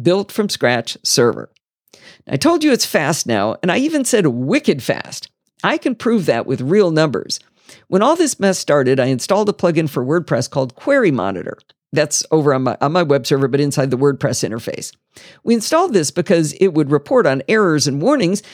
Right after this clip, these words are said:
that we hoped would point at a root cause for these big slowdowns. It didn't find anything wrong, which was disappointing, but of course, it was actually good news. But Query Monitor also has a little display that shows when you're logged into WordPress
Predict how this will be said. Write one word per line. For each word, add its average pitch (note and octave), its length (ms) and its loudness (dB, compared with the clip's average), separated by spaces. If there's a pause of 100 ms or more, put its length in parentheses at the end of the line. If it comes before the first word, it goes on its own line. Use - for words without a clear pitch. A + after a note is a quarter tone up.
(120)
that D4+ 160 0
we C#4+ 140 0
hoped A#3+ 320 0
would A3 200 -6
point E3 260 -2
at D#3+ 100 0
a D3 40 0
root D3 240 0
cause B2 280 0
for D3 120 -4
these B2 200 0
big A2+ 200 -2
slowdowns. F3 640 0 (420)
It A3+ 100 0
didn't E4 220 -4
find G#3 300 0
anything A#3+ 440 0
wrong, D3+ 420 0 (380)
which G#3+ 180 -2
was G#3+ 140 2
disappointing, C4 600 2
but G3+ 100 2
of C#3+ 80 0
course, A#2 300 -2 (120)
it A2+ 100 -2
was - 120 -4
actually - 320 -4
good D4 220 0
news. - 340 -2 (400)
But - 320 0
Query E4 260 2
Monitor D3 440 0
also A3 340 0
has D#3 160 0
a C#3+ 60 0
little C3+ 240 0
display F3+ 440 0
that B2 200 0
shows G#3 380 0
when F#3 180 -4
you're B3+ 120 0
logged F3+ 300 0
into G3 160 0
WordPress D3+ 560 0